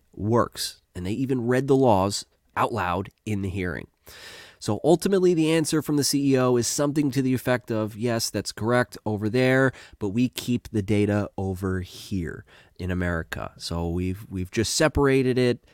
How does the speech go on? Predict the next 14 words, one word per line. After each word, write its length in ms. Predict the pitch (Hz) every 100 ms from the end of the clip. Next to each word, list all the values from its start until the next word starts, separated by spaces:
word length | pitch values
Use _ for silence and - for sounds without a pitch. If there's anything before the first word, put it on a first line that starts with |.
| _
We 80 | -
keep 240 | 85 104 -
the 80 |
data 460 | 92 90 87 87 87 - _ _
over 260 | - 85 -
here." 280 | - - -
Then 240 | 135 151
they 140 | 151 131
go 160 | 127
back 240 | 117 127 123
and 120 | 113
forth 360 | - 120 117 98
like, 160 | 92
"Well, 480 | 120 127 123 127